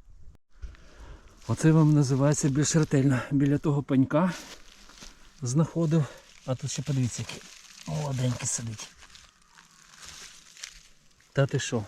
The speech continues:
Але це ще не, не фіналочка. Отут от наші затоки. Біля річки, Варболоз.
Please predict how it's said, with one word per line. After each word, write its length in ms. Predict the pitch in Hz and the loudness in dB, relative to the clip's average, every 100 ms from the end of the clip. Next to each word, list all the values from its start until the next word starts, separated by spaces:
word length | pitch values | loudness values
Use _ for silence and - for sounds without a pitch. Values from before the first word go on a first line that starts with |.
| - _ _ _ _ _ - _ _ _ _ - - _ _ _ _ - | -10 _ _ _ _ _ -20 _ _ _ _ -20 -20 _ _ _ _ 0
Але 300 | 120 123 151 | 4 4 2
це 140 | 160 | 0
ще 360 | - - 156 156 | -2 2 4 6
не, 400 | 135 135 147 143 - - - - - | 8 6 4 -2 -8 -20 -20 -20 -2
не 140 | 131 135 | 0 0
фіналочка. 640 | 139 170 165 123 - 113 - - - - - - - - - - | 2 4 4 2 -2 -10 -10 -20 -20 -14 -12 -14 -18 -20 -20 -16
Отут 300 | - 139 156 | -14 -10 -10
от 140 | 151 147 | -6 -4
наші 340 | 135 - 139 - - - - - - - - - - | -4 -4 -8 -10 -16 -18 -20 -20 -20 -20 -20 -20 -8
затоки. 720 | 123 120 123 196 190 - 175 - - - - - - - - - - - - - | -4 -2 -2 0 0 2 2 0 -16 -20 -18 -18 -18 -20 -20 -20 -20 -20 -20 -6
Біля 360 | 131 127 123 123 | -2 2 4 4
річки, 500 | 170 160 - 170 160 - - | 2 0 -4 0 0 -2 -6
Варболоз. 800 | 117 120 110 117 120 165 156 | -2 -2 -2 -2 2 2 2